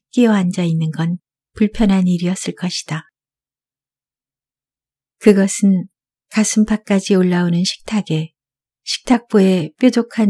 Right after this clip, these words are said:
모서리를 앞에 두고 끼어 앉았기 때문도 아니고 말을 해서는 안 되기 때문도 아니고 살점이 얼마 붙어있지 않은 닭다리와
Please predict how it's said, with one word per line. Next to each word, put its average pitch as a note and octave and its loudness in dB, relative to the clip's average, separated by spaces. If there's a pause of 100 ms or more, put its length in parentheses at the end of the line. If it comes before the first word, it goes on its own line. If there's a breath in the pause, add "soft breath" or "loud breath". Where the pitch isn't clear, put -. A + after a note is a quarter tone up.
모서리를 F#3 0
앞에 F#3+ -4
두고 E3 -4 (380)
끼어 A#3 4
앉았기 F#3+ 0
때문도 G3+ 0
아니고 D#3+ -4 (1160)
말을 G3 4
해서는 G#3 0
안 F#3 4
되기 F#3+ -2
때문도 A3 2
아니고 D#3+ -4 (880)
살점이 G#3+ 4
얼마 G3 4
붙어있지 G3 0
않은 F3+ 0
닭다리와 F3 -2